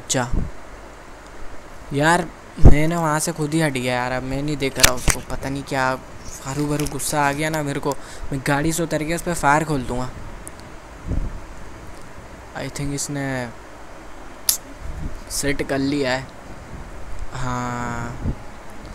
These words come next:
तो यार भाई, इसने मेरे को अभी आके बोला कि सर वो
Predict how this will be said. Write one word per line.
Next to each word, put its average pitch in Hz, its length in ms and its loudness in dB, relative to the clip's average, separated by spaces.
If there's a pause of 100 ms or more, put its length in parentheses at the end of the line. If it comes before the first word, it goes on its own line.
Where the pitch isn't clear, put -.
(320)
तो 147 60 0
यार 147 280 4
भाई, 156 440 4 (520)
इसने 151 240 -2
मेरे 151 160 -2
को - 100 0
अभी 151 160 2
आके 147 240 0
बोला 143 240 2
कि 151 120 -2
सर 143 220 0
वो 147 160 2